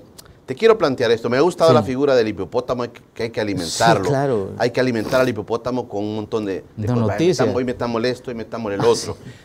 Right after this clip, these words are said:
Speaker 1: Te planteo esto,
Speaker 2: Sí.
Speaker 1: Walter. La
Speaker 2: Sí.
Speaker 1: semana pasada eh,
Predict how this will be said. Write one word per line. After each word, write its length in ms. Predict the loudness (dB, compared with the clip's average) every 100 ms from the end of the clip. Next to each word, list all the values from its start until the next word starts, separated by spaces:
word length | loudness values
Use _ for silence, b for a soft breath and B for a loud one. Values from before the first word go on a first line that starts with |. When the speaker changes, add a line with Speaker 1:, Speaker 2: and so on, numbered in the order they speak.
| -4
Speaker 1:
Te 100 | -2
planteo 520 | 2 2 6 8 8
esto, 200 | 6 2
Speaker 2:
Sí. 60 | 0
Speaker 1:
Walter. 640 | 0 2 4 2 0 -2
La 100 | -2
Speaker 2:
Sí. 60 |
Speaker 1:
semana 340 | -4 -8 -8 -8
pasada 580 | -8 -8 -10 -8 -10 -12 _ _ _ _ _ -20 b b b
eh, 420 | -4 0 0 0